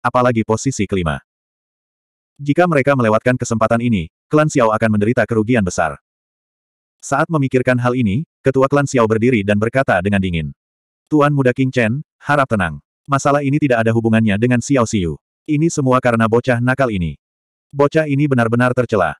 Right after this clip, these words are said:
Dia telah menyinggung Tuan Muda King Chen. Saya harap Tuan Muda King Chen dapat membunuh bocah ini dan melepaskan Xiao Xiu.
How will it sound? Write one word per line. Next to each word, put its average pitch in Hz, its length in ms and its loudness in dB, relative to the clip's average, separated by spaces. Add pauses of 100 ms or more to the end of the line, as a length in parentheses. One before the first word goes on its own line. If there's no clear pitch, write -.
(120)
Dia 151 240 2
telah 139 160 2
menyinggung 123 400 2
Tuan 123 160 2
Muda 135 240 2
King 120 180 -2
Chen. 85 300 -4 (240)
Saya 147 360 0
harap 135 200 2
Tuan 127 160 2
Muda 117 160 2
King 123 200 -2
Chen 117 200 0
dapat 113 260 0
membunuh 107 300 2
bocah 123 260 0
ini 113 320 -2
dan 117 140 2
melepaskan 117 420 0
Xiao 110 240 0
Xiu. 85 320 -4